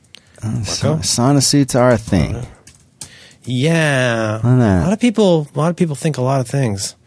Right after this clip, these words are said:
Speaker 1: They're warm, very warm.
Speaker 2: Forecast by Marco Arment. Okay.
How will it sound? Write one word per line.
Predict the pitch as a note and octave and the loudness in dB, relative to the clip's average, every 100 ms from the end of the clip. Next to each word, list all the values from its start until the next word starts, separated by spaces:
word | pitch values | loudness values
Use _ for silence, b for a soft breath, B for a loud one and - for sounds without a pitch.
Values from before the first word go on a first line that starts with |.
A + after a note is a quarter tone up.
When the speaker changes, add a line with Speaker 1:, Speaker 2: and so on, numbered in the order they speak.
| - | -2
Speaker 1:
They're | B2 | -2
warm, | G#2+ G2 C#3+ C3 G2+ | -2 0 2 2 0
very | C#2+ A2 C3+ | -2 0 2
warm. | G#2+ G#2 F#2+ D2 | 4 2 2 -2
Speaker 2:
Forecast | - - - - - - D3+ D#3+ - A#2+ G2+ G2 - B2+ - | -10 -18 -18 -18 -14 -8 -2 -2 -2 -2 -2 -4 -10 -14 -14
by | A#2 A2 G#2+ G#2+ - | -10 -8 -8 -10 -12
Marco | A2 A2 - - - | -16 -16 -18 -20 -16
Arment. | G#2+ G#2 G2 G#2 A2 | -14 -14 -14 -16 -12
Okay. | A2+ - A2 G#2 | -12 -10 -8 -10